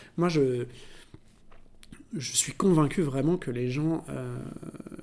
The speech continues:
en grande majorité, ne traversent pas,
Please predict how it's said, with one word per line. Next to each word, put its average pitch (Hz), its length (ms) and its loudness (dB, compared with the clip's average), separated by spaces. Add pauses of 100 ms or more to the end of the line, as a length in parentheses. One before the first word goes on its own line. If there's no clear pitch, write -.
(320)
en 139 100 -2
grande 147 260 4
majorité, 139 480 0
ne 156 120 0
traversent 131 580 -4
pas, 139 380 -2